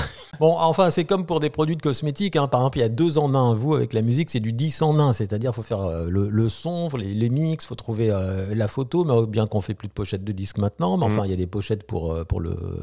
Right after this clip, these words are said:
Speaker 1: le, le numérique. Faire la promo.
Speaker 2: Ouais.
Speaker 1: Euh.
Speaker 2: Ah bah, c'est du travail, c'est beaucoup de travail. Après, on va s'entourer, on s'entoure de gens aussi, euh,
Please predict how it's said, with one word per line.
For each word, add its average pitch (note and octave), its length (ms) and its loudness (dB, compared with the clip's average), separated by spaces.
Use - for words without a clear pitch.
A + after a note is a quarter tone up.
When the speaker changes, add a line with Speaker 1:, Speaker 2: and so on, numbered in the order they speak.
Speaker 1:
le, - 160 -12
le F2 100 -14
numérique. G2 540 0
Faire - 220 -10
la D#2 80 -10
promo. F#3+ 720 8
Speaker 2:
Ouais. A#2 260 4
Speaker 1:
Euh. - 40 -14
Speaker 2:
Ah A2 80 6
bah, G2 100 4
c'est G2 140 -4
du F2+ 120 -8
travail, F#2+ 360 -6
c'est - 140 -8
beaucoup F2+ 200 -12
de - 40 -16
travail. G#2+ 320 -2
Après, - 240 0
on A2 60 2
va G2 100 4
s'entourer, G#2+ 440 -2
on F#2 140 -4
s'entoure F#2+ 340 -8
de F2+ 120 -8
gens F#2 160 -2
aussi, G2 320 -8
euh, F2+ 80 -8